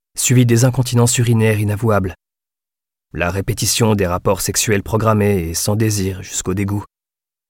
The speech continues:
Les lancinantes et paniquantes réunions familiales. «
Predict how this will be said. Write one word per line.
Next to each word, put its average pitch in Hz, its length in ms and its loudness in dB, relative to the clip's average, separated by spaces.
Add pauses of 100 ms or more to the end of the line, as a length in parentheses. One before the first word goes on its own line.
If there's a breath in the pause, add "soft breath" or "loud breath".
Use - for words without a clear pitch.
(320)
Les 104 180 2
lancinantes 107 800 2
et 87 160 -6
paniquantes 101 600 0
réunions 98 360 0
familiales. « 92 580 -4